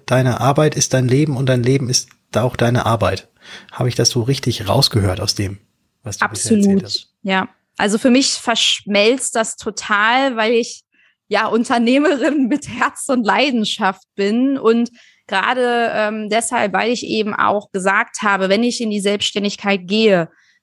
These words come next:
Speaker 2: dann muss mein Business erfüllen, dass ich meinen privaten Lifestyle gleichzeitig auch leben kann. Und dadurch haben wir halt diese Verschmelzung zwischen, ähm, Work- und Life-Balance. Alles greift ineinander, weil es für mich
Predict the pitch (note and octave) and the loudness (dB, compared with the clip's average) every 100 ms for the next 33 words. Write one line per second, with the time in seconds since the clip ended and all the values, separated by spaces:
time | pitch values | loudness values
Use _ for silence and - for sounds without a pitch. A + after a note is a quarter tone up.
0 | - F#3 A#3 A3 B3+ - G3+ F#3 F#3+ A#3 | -4 0 2 2 2 2 0 0 0 -2
1 | C4 C4+ - F#3 - - A#3 A#3+ C#4 C#4+ | 2 0 0 -4 -6 -2 2 4 4 4
2 | A3 A#3 - A3+ A3 - G3+ G3+ G#3 G3+ | 2 -2 -2 -2 -2 -2 -2 0 0 0
3 | A3 - - G3 F3+ F3+ F3+ - F#3 F3+ | 0 -4 -2 -2 0 -2 -2 -4 -4 -2
4 | - - F#3+ F#3+ F#3+ F#3 - F#3 F3 E3 | -4 -2 0 2 2 0 -2 0 0 -4
5 | - F#3 F#3+ F#3+ - - - - - _ | -2 2 2 0 -6 -20 -20 -20 -20 _
6 | G3+ G3 C#4 B3+ - - A3+ C4+ A3+ G3 | 0 2 0 -2 -6 -4 0 2 2 2
7 | F3+ G3+ F#3+ G3 G3 - F#3+ G#3+ B3+ - | 0 -2 -4 -4 -4 -2 2 2 2 0
8 | A#3 A3+ A3 - - A#3+ A#3 A#3+ A#3 A3 | 0 0 -4 -8 -6 -4 -2 0 2 0
9 | - G#3 G#3+ G3 G3+ A3 C4+ A#3 G#3+ G3 | 0 0 0 2 4 4 2 -2 -2 -2
10 | F#3+ B3+ - A#3 A3+ A#3 A#3+ - G#3 A3+ | -2 -4 -4 -4 -2 0 -2 -2 -4 -4
11 | - F#3+ G3+ A#3+ - - A3 G3 G3 B3+ | -6 -2 0 -2 -2 -2 0 2 2 4
12 | C4 B3+ B3 G#3 G#3+ - - G3 B3+ - | 4 2 2 2 0 -4 -6 -2 -2 -2
13 | - | -10